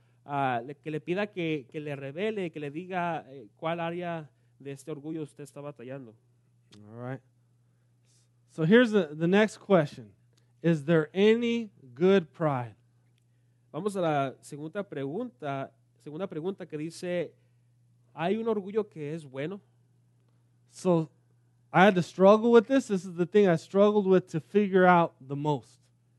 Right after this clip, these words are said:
Speaker 1: Yo, yo luché con esto, batallé,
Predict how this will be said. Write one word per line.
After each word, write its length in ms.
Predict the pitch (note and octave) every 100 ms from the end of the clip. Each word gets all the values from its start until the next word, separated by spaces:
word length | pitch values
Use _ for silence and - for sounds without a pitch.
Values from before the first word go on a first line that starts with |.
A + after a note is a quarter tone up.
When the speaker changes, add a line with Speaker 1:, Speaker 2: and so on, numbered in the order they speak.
| _ _ _ C3
Speaker 1:
Yo, 380 | E3+ G3+ G3+ D3
yo 120 | D#3+
luché 340 | G3 - F3
con 160 | F3 D3
esto, 300 | F#3 G3 D#3+
batallé, 720 | D3 C3+ B2 C3 E3+ D3+ B2+